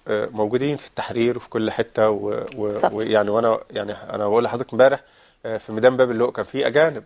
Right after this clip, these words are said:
Speaker 1: من كل تقريبًا من جنسيات كتير.
Speaker 2: مم.
Speaker 1: لكن، آه، هؤلاء المتهمين الثلاثة هم، آه، شباب، آه، في العشرينات، وهذا حسب ما صرحت به،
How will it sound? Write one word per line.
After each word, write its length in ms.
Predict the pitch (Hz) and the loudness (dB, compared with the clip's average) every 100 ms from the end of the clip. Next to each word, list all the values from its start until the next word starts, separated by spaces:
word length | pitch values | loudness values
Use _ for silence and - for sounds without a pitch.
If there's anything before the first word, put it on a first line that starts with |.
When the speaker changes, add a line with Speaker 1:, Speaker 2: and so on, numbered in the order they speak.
| _ | _
Speaker 1:
من 120 | 101 | -16
كل 360 | 95 131 120 117 | -6 -4 -2 -4
تقريبًا 260 | - 120 127 | -6 -4 -2
من 340 | 117 104 104 - 98 | -4 -8 -12 -14 -10
جنسيات 360 | 104 101 135 147 | -8 2 2 2
كتير. 360 | - 156 139 - - | -2 -6 -6 -10 -12
Speaker 2:
مم. 160 | 190 175 _ | -10 -10 _
Speaker 1:
لكن، 300 | 117 120 110 107 _ - | -4 -2 -6 -8 _ -6
آه، 140 | 110 - - | -6 -6 -6
هؤلاء 460 | 117 117 123 135 | -2 2 2 2
المتهمين 680 | 107 98 - 98 104 110 98 - | -2 -12 -12 -10 -6 -6 -8 -14
الثلاثة 680 | - - 104 120 139 170 185 _ - | -18 -4 2 2 2 -6 -10 _ -8
هم، 240 | 107 95 - 120 | -8 -8 -14 -14
آه، 360 | 107 110 95 | -12 -12 -14
شباب، 460 | - 107 101 120 139 - _ _ _ _ | -8 -2 4 4 4 -2 _ _ _ _
آه، 420 | 110 104 107 98 - | -8 -6 -6 -10 -16
في 140 | - | -8
العشرينات، 640 | 98 95 - 107 110 123 - _ _ _ _ _ - | -4 -4 -4 0 2 2 0 _ _ _ _ _ -16
وهذا 280 | 101 104 107 | -2 -2 2
حسب 320 | 117 123 - | 0 0 -4
ما 140 | 98 98 | -12 -10
صرحت 380 | 107 117 - | -6 -6 -6
به، 380 | 123 120 113 104 | -10 -6 -6 -6